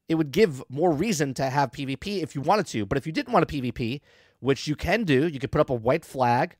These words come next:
right? But no one gives a shit. They see your white flag and they're like, "I'm coming for ya," and they just, they just come and murder you and they move on, right? But that's, that's the way the game is, and I get it,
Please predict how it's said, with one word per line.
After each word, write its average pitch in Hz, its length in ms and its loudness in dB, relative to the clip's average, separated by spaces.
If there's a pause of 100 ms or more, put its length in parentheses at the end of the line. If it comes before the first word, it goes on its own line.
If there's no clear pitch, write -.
(580)
right? 160 260 2
But 214 120 0
no 247 100 8
one 190 120 6
gives 120 160 -2
a 123 60 0
shit. 160 300 0
They 156 80 2
see - 140 -4
your 190 120 2
white 175 160 4
flag 180 260 6
and 175 60 4
they're 170 80 6
like, 170 100 4
"I'm 196 300 6
coming 233 460 4
for 226 260 8
ya," 226 340 8 (220)
and 185 100 0
they 190 80 4
just, 185 260 -4
they 180 120 4
just 170 160 -4
come 190 140 2
and 180 100 0
murder 202 220 4
you 139 280 -4 (340)
and 156 100 0
they 160 80 4
move 170 180 4
on, 165 260 4
right? 127 260 2
But 160 140 -4
that's, - 260 -2
that's 151 280 -2
the 180 100 -2
way 139 200 2
the 123 80 -6
game 110 340 -8
is, 131 280 0
and 139 80 -6
I 185 60 -4
get 240 200 2
it, 123 120 -6